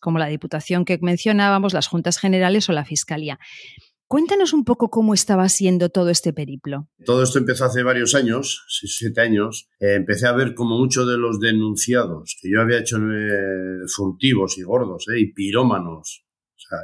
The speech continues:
Speaker 2: incendiarios en el monte, pues que seguían haciendo de las suyas y que aquí no pasaba nada. Todo era alegría. Entonces, eh, empecé a investigar y me di cuenta de que el cincuenta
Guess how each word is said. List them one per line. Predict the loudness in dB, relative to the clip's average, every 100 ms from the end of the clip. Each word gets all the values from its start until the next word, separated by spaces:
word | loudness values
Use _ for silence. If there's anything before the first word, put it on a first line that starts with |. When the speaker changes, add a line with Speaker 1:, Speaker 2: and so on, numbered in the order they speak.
| -14
Speaker 2:
incendiarios | -14 -4 2 2 0 -6
en | 0
el |
monte, | 2 4 2 -2 -4 -14 -16 -8
pues | -6
que | -2
seguían | -2 0 2 0
haciendo | 0 -4 -6
de | -4
las | -2 -2
suyas | 0 0 0 -2
y | -8
que | -14 -14 -12 -10 -10
aquí | -2 2
no | 2
pasaba | 2 -2 -4 -4
nada. | -4 -6 -12 _ _ _ _ _ _ _ -2
Todo | 0
era | 2 0
alegría. | -2 -4 -4 -4 -8 _ -20 _
Entonces, | _ 0 2 2
eh, | 2 0
empecé | 0 -2 -2 2
a |
investigar | 2 2 0 -2 0 0 0
y | 0
me | 0
di | -2 -6
cuenta | -4 0 0
de | 0 -2
que | -6 -8 -8 -8 -10 -12 -14 -20 -18
el | -12 -8
cincuenta | 0 4 4 4 0 0 0